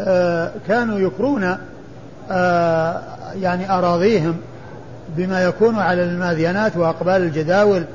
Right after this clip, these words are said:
و، آه، فيسعى، فيهلك هذا ويسلم هذا، فيختلفون ويختصمون،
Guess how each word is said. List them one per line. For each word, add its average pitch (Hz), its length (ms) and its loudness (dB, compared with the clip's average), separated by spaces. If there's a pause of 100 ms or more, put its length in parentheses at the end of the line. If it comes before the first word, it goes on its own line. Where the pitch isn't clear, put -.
(600)
و، 175 120 4
آه، 175 2000 -2 (260)
فيسعى، 190 540 2
فيهلك 185 480 2
هذا 190 520 4
ويسلم 180 580 0
هذا، 196 520 2 (840)
فيختلفون 190 1600 2
ويختصمون، 190 800 0